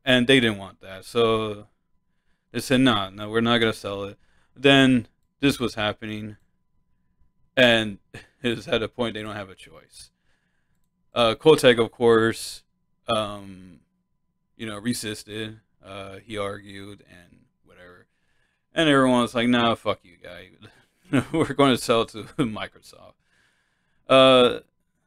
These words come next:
they, they just ignored and overruled him, which, yeah, it tells, you know, being a C E O doesn't give you unlimited power. If it, you know, if no one is on your side, you're done.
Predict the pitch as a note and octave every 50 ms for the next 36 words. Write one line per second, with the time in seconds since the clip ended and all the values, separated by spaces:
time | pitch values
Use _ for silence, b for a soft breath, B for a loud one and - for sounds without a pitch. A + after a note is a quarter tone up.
0 | _ _ _ _ _ _ _ _ _ _ _ _ _ - B2+ B2+ C3 C3+ B2 A#2
1 | C3+ A2+ B2 A#2 A2 A2 A2+ A2+ A2+ A2+ G#2+ G#2 G#2 G2+ G#2 G2 G2 G2+ _ -
2 | A#2 G#2 G#2 G2+ G2+ G#2 G#2 G#2 G2+ G#2 G#2 G#2+ G#2 G2+ G#2+ G#2+ A2 A2+ A2+ G#2+
3 | - - - _ _ _ _ _ A#2+ A2+ G#2+ G#2+ G#2+ A2+ - - A#2 A2+ G2+ G2
4 | G2+ G2 G2 G2 G2 G2 G2 G2 - A#2+ B2 B2 A#2+ - - A#2+ A2+ G#2+ G#2 G#2
5 | G2+ G#2+ A2+ A#2 A2+ A2 G#2+ G#2 - - G2+ G2 G2+ F#2+ F#2+ F#2+ _ _ _ _
6 | _ _ _ _ _ - A#2 A2 A2 A2 A2 E2+ G#2+ A2 A2+ A2 G#2+ G2 F2+ _
7 | - G2 G2 G#2 A2 A2+ A#2 A2+ A2+ - _ - G#2+ G2+ G2+ G2 F2+ _ _ _
8 | _ _ _ _ _ _ _ _ _ _ _ _ _ _ - A2 A2 G#2 G2+ _
9 | _ _ - G#2+ G#2+ G2+ G2 F#2+ G2 G2 _ _ _ _ _ _ _ _ - A#2+
10 | A2 A#2 C3 C#3 C#3+ D3 C#3 C3 A#2+ - - A#2+ A#2 A2+ G#2 G2+ G#2+ - - G2+
11 | G2 F#2+ F#2+ F#2+ F#2 _ - G2 F#2+ - F#2+ F#2+ F#2 F#2 -